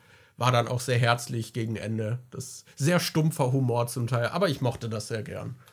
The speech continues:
Es war eine gute Zeit, war ein schöner Abend, aber halt nicht sonderlich lang. Aber d-, die drei Teile sind jetzt auch im Game Pass, also falls ihr den habt, könnt ihr ja mal reinspielen. Ich glaub, man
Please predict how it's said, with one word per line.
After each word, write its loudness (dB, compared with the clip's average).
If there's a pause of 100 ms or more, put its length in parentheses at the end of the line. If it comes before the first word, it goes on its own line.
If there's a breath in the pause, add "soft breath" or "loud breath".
(140 soft breath)
Es -8
war 4
eine 6
gute 2
Zeit, 4
war 4
ein 2
schöner -2
Abend, -6 (580)
aber -2 (240)
halt 0
nicht -2
sonderlich -4
lang. -6 (340 soft breath)
Aber 6
d-, 2
die 0 (160)
drei 2
Teile 2
sind 4
jetzt 2
auch 0
im 2
Game -2
Pass, -2
also -4
falls -2
ihr -2
den 0
habt, -2
könnt -2
ihr 0
ja -2
mal -4
reinspielen. -10 (420 soft breath)
Ich -20
glaub, 0
man 0